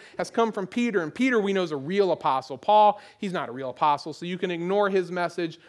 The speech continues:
We're telling you the new truth." That seems to be what was going on, and, and that's where we're at. That's the, the working premise that we have put together up to this point about the situation here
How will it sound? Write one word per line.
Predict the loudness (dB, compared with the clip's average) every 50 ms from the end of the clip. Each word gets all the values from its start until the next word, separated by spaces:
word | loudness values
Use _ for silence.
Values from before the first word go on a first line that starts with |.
| -20 _
We're | 0 0 2
telling | 2 2 0 -2 -2 -2 -2 -4
you | -4 -4
the | -6 -6 -6
new | -6 -4 -4 -4 -4 -6
truth." | -8 -6 -2 0 0 0 0 -2
That | -6 -8 -8
seems | -6 -6 -6 -6 -6 -6
to | -8
be | -8 -8 -6
what | -2 0 0 0 0 0 -6 -20 -20 -20 _ _
was | -10 -10 -6
going | -2 -2 -2 -2 -2 -6 -8
on, | -6 -4 -2 0 2 2 2 0 -2 -6 -12 -18 -20 -20 -20 _ _ _
and, | -8 -6 -6 -6 -6
and | -6 -6 -6 -6 -8 -10 -12 -16 _ _ _ _ -8
that's | -8 -6 -2
where | 0 0 2
we're | 2 2 0
at. | 0 -2 -6 -10 -14 _ _ _ _ _ _ _ _
That's | -4 -4 -4 -4 -2
the, | -2 0 0 0 -2 -6 -18 _ _ -4
the | -4
working | -4 2 6 6 6 6 6 2 -4 -6 -6
premise | -6 -6 -4 -2 -2 0 -2 -4 -4
that | -6 -6 -4
we | -2 -2 -2
have | -2 -2 -4
put | -6 -8 -8
together | -8 -8 -2 2 4 4 4 4 2 -2 -4 -2
up | -2 -2 -2 -4 -8 _ _
to | -10 -6 -6 -4 -2
this | 0 0 -2 -2 -4
point | -10 _ -6 -4 -4 -4 -4 -6 -10
about | -14 -6 -2 0 2 2 0 -2 -4
the | -10
situation | -10 -8 -6 -6 -6 -6 -4 -2 0 0 0 0 -4 -6 -6 -6 -6 -8 -10 -16 -20 -20 _
here | _ -8 -4 -2 2 4 4 4 4 2